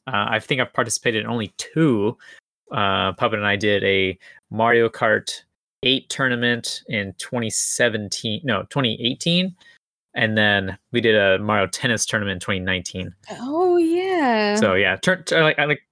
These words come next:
Speaker 1: I like trying to scrub some noobs. <laughs>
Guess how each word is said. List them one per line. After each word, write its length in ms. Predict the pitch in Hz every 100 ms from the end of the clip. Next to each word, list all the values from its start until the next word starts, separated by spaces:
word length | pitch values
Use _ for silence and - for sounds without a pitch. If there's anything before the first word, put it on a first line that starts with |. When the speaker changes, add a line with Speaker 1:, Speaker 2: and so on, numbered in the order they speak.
| _ _ _ _
Speaker 1:
I 60 | -
like 240 | 131 117 -
trying 200 | - 123
to 120 | 107 110
scrub 380 | - - 113
some 160 | - 107
noobs. 460 | 101 104 98 139 - _ _
<laughs> 80 | -